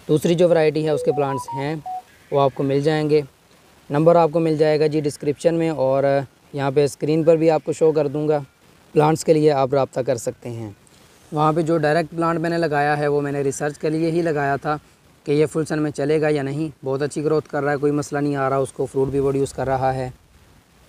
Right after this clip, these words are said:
बात करने का मकसद है कि blackberry easy to grow है, कोई मसले वाली बात नहीं है, इसको कोई tension नहीं है,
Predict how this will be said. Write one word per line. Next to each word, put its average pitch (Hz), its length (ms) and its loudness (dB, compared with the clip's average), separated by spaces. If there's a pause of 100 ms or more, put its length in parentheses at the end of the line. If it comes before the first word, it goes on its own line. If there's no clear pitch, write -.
(600)
बात 151 240 4
करने 185 200 0
का 185 80 2
मकसद 175 320 -2
है 160 60 -2
कि 160 100 -4
blackberry 147 520 2
easy 139 240 -2
to 151 120 -2
grow 139 300 2
है, 147 160 0
कोई 143 220 0
मसले 139 320 -4
वाली 139 200 0
बात 131 280 -2
नहीं 135 140 -4
है, 135 60 -6
इसको 131 220 -6
कोई 139 200 -2
tension 131 360 -6
नहीं 135 300 -4
है, 131 220 -4